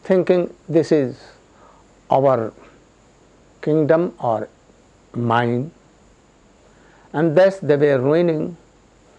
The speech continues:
this thought that Krishna is Supreme Personality of Godhead or Bhagavan is Supreme Personality of Godhead.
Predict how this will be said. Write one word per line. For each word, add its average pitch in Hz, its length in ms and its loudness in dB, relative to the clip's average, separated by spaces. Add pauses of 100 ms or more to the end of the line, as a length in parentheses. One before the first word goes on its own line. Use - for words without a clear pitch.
(200)
this 151 200 0 (100)
thought 120 680 -2 (1120)
that 127 480 -4 (1200)
Krishna 196 400 0
is 160 220 0
Supreme 147 600 -2
Personality 135 680 -2
of 113 220 -4
Godhead 104 580 -6 (960)
or 147 240 4
Bhagavan 135 540 0
is 123 160 -2
Supreme 123 420 -8
Personality 113 680 -8
of 104 140 -6 (100)
Godhead. 104 520 -10